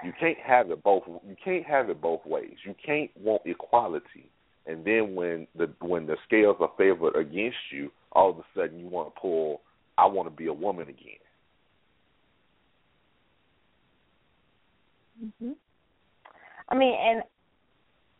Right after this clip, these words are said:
Speaker 2: that goes back to my gender roles argument.
Speaker 1: Mm-hmm.
Speaker 2: <laughs> 'Cause, or is it the gender roles argument, I guess is what more of what
Speaker 1: Now
Speaker 2: I'm saying, because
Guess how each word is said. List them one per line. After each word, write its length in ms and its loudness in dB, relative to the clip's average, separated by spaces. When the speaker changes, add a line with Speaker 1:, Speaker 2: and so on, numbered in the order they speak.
Speaker 2:
that 160 6
goes 240 8
back 220 0
to 80 -8
my 300 2
gender 400 -4
roles 460 -4
argument. 640 -6
Speaker 1:
Mm-hmm. 520 -2
Speaker 2:
<laughs> 120 -12
'Cause, 300 6
or 240 6
is 420 -4
it 360 -6
the 100 -6
gender 300 -10
roles 320 -10
argument, 420 -12
I 40 -20
guess 300 -18
is 140 -20
what 280 -12
more 280 -4
of 120 -10
what 160 0
Speaker 1:
Now 180 8
Speaker 2:
I'm 80 4
saying, 360 -2
because 420 -4